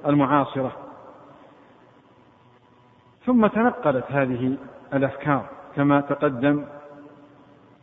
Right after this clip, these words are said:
تنقلت من بلاد إلى بلاد، ذهبت إلى، إلى سوريا، إلى الجزائر، إلى أفغانستان،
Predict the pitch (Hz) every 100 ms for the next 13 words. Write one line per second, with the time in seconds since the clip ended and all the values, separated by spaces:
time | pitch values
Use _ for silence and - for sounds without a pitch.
0 | _ _ _ _ - 175 185 - 139 -
1 | - - 143 143 139 156 139 135 123 117
2 | 110 107 - - - 147 143 135 120 131
3 | 127 131 123 117 147 139 123 123 - -
4 | - - - - 143 135 131 135 - -
5 | - - - - - 127 127 139 147 127
6 | 123 - - - - - - - 143 135
7 | 135 139 127 - 147 139